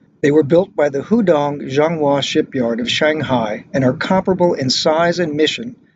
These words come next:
to the U S S San Antonio L P D seventeen class amphibious transport docks.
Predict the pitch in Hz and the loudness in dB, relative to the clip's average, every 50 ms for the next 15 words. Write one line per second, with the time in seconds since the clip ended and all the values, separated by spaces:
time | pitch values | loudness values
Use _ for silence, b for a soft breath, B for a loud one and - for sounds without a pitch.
0 | b b b - 139 127 127 139 156 165 175 165 160 - 160 156 151 143 - - | b b b -10 -6 -2 2 4 4 4 4 2 2 0 -2 -2 0 0 -4 -4
1 | - 151 160 165 170 170 160 - 180 160 151 139 123 120 123 120 - - - 139 | -2 -2 -2 -2 -2 -2 -2 0 0 2 2 2 2 2 2 2 0 0 0 0
2 | 135 139 - 151 147 143 147 143 139 - - - 165 147 139 135 139 123 - - | 0 0 0 -2 -2 0 2 2 2 2 2 2 2 2 2 0 -4 -4 -4 -4
3 | 180 160 156 147 135 127 - - 127 117 113 110 110 - - - - - 127 120 | -2 -2 0 0 -2 -2 -2 -2 0 0 2 2 0 0 -2 -4 -6 -4 -4 -2
4 | - - 160 151 151 151 147 143 - - - - 135 135 127 - - - 131 123 | 0 0 0 2 2 0 0 0 -2 -8 -10 -8 -6 -6 -6 -8 -6 -6 -6 -6
5 | 120 113 - 123 113 107 107 110 - - - - - | -6 -6 -4 -4 -4 -4 -4 -6 -8 -12 -10 -10 -12